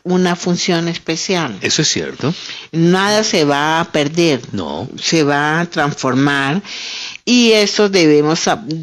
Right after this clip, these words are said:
Speaker 1: saberlo nosotros, que si nosotros le damos una alimentación sana, con elementos básicos y oja-, así orgánicos, y le damos un suplemento alimenticio a nuestro cuerpo,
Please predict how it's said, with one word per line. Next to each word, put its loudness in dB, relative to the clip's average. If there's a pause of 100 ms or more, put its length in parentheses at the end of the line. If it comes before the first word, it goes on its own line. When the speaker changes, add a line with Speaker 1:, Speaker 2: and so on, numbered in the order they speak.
(120)
Speaker 1:
saberlo 4
nosotros, 0 (440)
que 2
si 2
nosotros 2
le 4
damos 0 (100)
una 4
alimentación 2
sana, 0 (840)
con 4
elementos 4 (360)
básicos 0
y 2
oja-, 2
así 2 (160)
orgánicos, 0 (380)
y 2
le 6
damos 2
un -2
suplemento -2
alimenticio -4
a 0
nuestro -4
cuerpo, -4